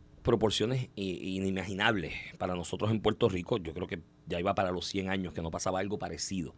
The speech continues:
eh, eh, por el Caribe. Ahora van a ser más frecuentes. Tengo alguien relacionado a mí, de hecho mi hija, que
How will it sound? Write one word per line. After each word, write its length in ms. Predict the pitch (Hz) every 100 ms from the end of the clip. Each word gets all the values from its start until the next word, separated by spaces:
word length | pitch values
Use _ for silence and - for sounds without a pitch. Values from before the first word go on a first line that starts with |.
| - - - - -
eh, 240 | 90 82 -
eh, 200 | 87 85
por 140 | 87
el 80 | 87
Caribe. 300 | 92 131 -
Ahora 180 | 98 110
van 200 | 110 110
a 40 |
ser 120 | -
más 160 | 110 107
frecuentes. 480 | 104 127 127 - -
Tengo 480 | 85 92 92 90
alguien 540 | 87 92 87 76 57 - -
relacionado 480 | 85 85 90 90 92
a 40 |
mí, 140 | 92 -
de 180 | 87
hecho 160 | 85 80
mi 100 | 87
hija, 180 | 101 80
que 140 | 80